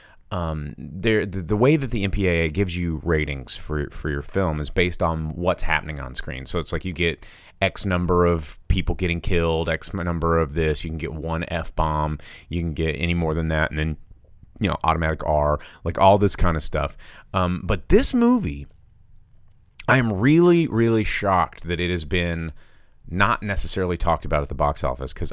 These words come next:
I enjoyed this movie a lot more than I thought I was going to. And this movie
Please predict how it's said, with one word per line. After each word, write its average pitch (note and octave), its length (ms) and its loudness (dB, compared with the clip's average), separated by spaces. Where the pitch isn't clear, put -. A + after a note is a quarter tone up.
I G#2+ 160 4
enjoyed E2+ 440 0
this C#2+ 140 -6
movie C#2+ 380 -4
a D2+ 100 0
lot G2+ 800 4
more D2+ 220 -2
than C#2 140 -4
I C#2 80 -4
thought C2+ 240 -2
I C2 60 -4
was C2 160 -8
going B1+ 260 -10
to. C2+ 260 -8
And G2 200 -2
this C3+ 140 0
movie F#2+ 460 0